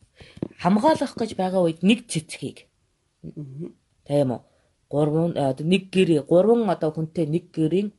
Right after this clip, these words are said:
Speaker 2: Мм.
Speaker 1: унд болтол чанж болно.
Speaker 2: За.
Speaker 1: Явахымжтай юм.
Speaker 2: За.
Speaker 1: А, өвдчихсэн үед гурван цэцгийг нэг хүний унд болгож, нөгөө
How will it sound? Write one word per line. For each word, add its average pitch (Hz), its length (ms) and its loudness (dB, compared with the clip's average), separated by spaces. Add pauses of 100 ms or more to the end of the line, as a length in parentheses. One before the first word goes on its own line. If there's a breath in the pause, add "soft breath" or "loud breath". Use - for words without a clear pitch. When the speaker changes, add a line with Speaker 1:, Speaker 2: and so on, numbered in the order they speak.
(180)
Speaker 2:
Мм. 160 140 -2
Speaker 1:
унд 156 160 0
болтол 120 380 -16
чанж 113 320 -18
болно. - 260 -18 (300)
Speaker 2:
За. 131 420 -10 (480)
Speaker 1:
Явахымжтай - 560 -6
юм. 113 60 -14
Speaker 2:
За. 139 240 -6 (420 loud breath)
Speaker 1:
А, - 200 -4
өвдчихсэн 208 840 -4
үед 254 240 2 (180)
гурван 220 540 4
цэцгийг - 500 -4
нэг 247 220 2
хүний 160 320 -2
унд 127 180 -4
болгож, 107 400 -12 (560)
нөгөө 117 200 -10